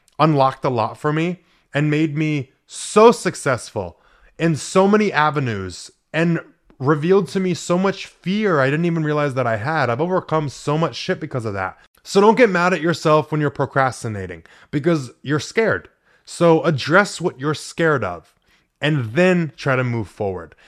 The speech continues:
Like, you can't just try and force yourself into it without knowing why. It's hard for a reason. Now look into it. Sometimes you are gonna have to just grit through it and go. And that's where I'm saying, if you've been doing that,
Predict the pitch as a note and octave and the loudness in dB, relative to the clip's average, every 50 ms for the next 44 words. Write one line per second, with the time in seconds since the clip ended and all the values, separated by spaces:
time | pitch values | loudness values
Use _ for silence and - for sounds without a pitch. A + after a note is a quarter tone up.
0 | _ _ _ - C#3+ B2+ D#3 F3 - - - F3+ F#3+ E3+ D3 - F#3+ F3+ - - | _ _ _ -8 -6 -4 -4 -6 -6 -2 0 0 0 0 -2 -6 -8 -8 -6 -2
1 | - F#3 F3+ F3 D3+ - - D#3 E3 E3 - - D#3+ D3+ - - D#3 C#3+ C#3 C3+ | 0 0 0 0 -2 -2 -4 -2 -2 -2 -2 -4 -6 -6 -4 -2 0 0 0 -2
2 | - B2+ D3 D3 - - - B2 A#2+ A2 G#2 - - _ _ _ _ _ _ _ | -2 -4 -4 -4 -4 -4 -4 -2 -2 -2 -2 -4 -10 _ _ _ _ _ _ _
3 | _ - D#3+ D#3 D#3 D#3+ C#3+ D#3+ D#3+ D3+ D3 D3 C#3 C#3 C3+ B2 A#2 C3+ D3+ C3+ | _ 0 4 6 6 4 4 4 2 2 4 2 2 0 0 0 0 2 2 2
4 | G#2 F2+ F2+ G2+ B2+ B2+ - - - C#3 E3 F#3 F#3+ D#3+ B2+ - F3 E3+ D#3+ D#3 | 0 -2 -2 -4 -6 -6 -6 -4 0 4 6 6 6 4 2 2 4 4 4 4
5 | F#3+ G#3+ F#3 B2 A2+ G2 F#2 G2+ B2 C3+ C#3 C#3 C#3 D3+ E3 D#3+ - G3 G#3+ G#3+ | 2 0 0 0 -2 -2 -2 4 6 6 8 8 6 4 2 2 2 2 2 2
6 | D#3+ A#2+ G#2+ G2 F#2 F2 - _ _ _ _ _ - - G3 G#3+ G#3 A3+ A#3 A#3+ | 2 0 0 -2 -4 -8 -12 _ _ _ _ _ 0 2 2 2 4 2 2 2
7 | A3 F3+ G#3 E3 D#3 E3+ F#3 E3+ F#3+ F3+ D#3+ E3 D#3+ - E3+ D#3+ E3 C#3+ B2+ A2+ | 2 2 0 0 2 2 2 2 2 2 2 2 2 0 -4 -4 -4 -4 -4 -2
8 | - B2+ C#3+ E3 - - C#3+ D#3+ F3 F#3 F#3 B2+ B2+ A#2+ A2+ G#2+ F#2+ C3+ C3 A#2+ | 2 2 2 2 2 -2 0 2 4 4 2 2 -2 -6 -6 -2 0 2 2 2
9 | G2 E2+ - _ - _ _ _ - C#3+ D3+ D3+ D#3 D3+ C#3 - - _ _ _ | 0 -2 -8 _ -20 _ _ _ -4 -2 0 2 2 0 0 -2 -6 _ _ _
10 | _ _ _ A2+ C3 D3+ F3+ F#3 - G3+ G3 F#3 F3 D#3+ C3+ - - E3+ E3+ D#3+ | _ _ _ 0 4 4 4 4 2 0 2 2 2 0 -2 -2 -2 -2 0 0
11 | D#3 C#3+ C3 G#2+ A#2+ C3+ C3 A#2 A2 C#3+ C#3 C3+ B2 A2+ D3 G3 A3+ A3+ F3+ C3 | 0 0 -2 -2 -4 -8 -8 -4 -2 -2 -2 -2 -2 -2 0 0 0 0 0 -2
12 | G2+ G2 F#2+ F#2 - | -2 -4 -6 -6 -8